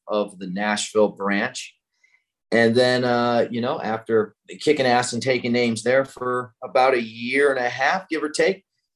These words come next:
um, he got an opportunity to go on down to Houston, which he has just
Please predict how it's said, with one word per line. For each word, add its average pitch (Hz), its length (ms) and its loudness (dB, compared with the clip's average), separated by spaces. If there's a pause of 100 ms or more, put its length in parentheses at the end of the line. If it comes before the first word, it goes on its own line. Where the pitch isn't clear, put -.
um, 123 360 0
he 123 100 -8
got 123 180 2
an 123 80 0
opportunity 123 600 -4
to 113 80 -2
go 120 200 0
on 117 160 2
down 117 260 2
to 104 40 -6
Houston, 104 640 -6
which 110 260 -2
he 104 200 0
has 101 140 2
just 113 220 -4